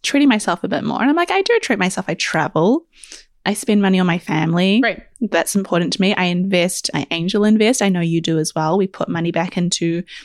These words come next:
Speaker 1: companies
Speaker 2: Mm-hmm.
Speaker 1: that we believe in, female founders, people of color, like, businesses that maybe the average boardroom doesn't understand 'cause they aren't the end user, but, but we can see
Speaker 2: Totally.
Speaker 1: the benefit of them. And we're, you know, making that a lot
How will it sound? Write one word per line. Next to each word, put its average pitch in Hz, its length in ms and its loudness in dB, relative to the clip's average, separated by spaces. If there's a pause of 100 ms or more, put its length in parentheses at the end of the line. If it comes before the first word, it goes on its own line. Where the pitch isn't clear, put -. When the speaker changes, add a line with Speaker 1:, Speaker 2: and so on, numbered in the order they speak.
(140)
Speaker 1:
companies 175 300 0
Speaker 2:
Mm-hmm. 262 60 -2
Speaker 1:
that - 60 -2
we 170 100 -2
believe 226 380 2
in, 220 360 2 (280)
female 202 320 2
founders, 185 800 2
people 160 300 -6
of - 140 -8
color, 190 480 0
like, 160 200 -4 (200)
businesses 220 560 0
that 175 300 0 (420)
maybe 240 260 4
the 226 160 2
average 190 340 0
boardroom 180 540 2
doesn't 185 300 0
understand 185 1200 0
'cause - 120 -6
they 196 120 0
aren't 180 180 -2
the 175 140 0
end 160 160 -4
user, 175 300 0
but, - 240 -6 (140)
but - 100 -4
we 214 80 4
can 285 200 4
see - 140 0
Speaker 2:
Totally. 180 40 4
Speaker 1:
the 190 100 -6
benefit - 360 -4
of - 140 -4
them. - 200 -4
And 165 120 -2
we're, 160 240 -2 (320)
you 175 80 -2
know, 170 100 -2
making 196 520 2
that 175 300 0
a 175 80 0
lot 156 300 -4